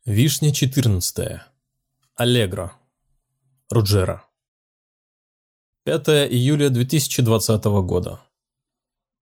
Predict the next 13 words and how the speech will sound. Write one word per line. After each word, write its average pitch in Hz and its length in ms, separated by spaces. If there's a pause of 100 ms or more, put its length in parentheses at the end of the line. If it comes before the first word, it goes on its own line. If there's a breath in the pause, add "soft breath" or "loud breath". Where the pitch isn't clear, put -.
(1600)
Я 120 180
уклонялся 139 640
от 110 100
ударов 117 400
Рената, 127 580
а 101 60
после 151 380
и 139 40
сам 143 300
переходил 117 520
в 110 60
режим 101 340
наступления. 90 840